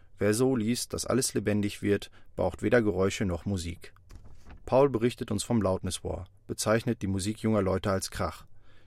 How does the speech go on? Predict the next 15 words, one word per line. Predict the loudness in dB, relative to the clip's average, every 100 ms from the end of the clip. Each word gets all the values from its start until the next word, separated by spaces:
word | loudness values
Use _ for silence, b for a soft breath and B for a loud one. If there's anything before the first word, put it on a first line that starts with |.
| -4
Die | 2
Höhen | 4 4
und | 2
Tiefen | -2 -6 -4 -2
seien | 0 2 2
heutzutage | -2 -2 -6 -4 -4 -2
gleich. | -2 0 -2 -6 -16 b b b b b -10
Zwei | 2 4
bis | 4 4
drei | 4
Dezibel | 4 2 2 2 2
Unterschied | 0 -2 -2 -2
in | 0
moderner | 0 0 2 2
Musik | 2 2 0 -2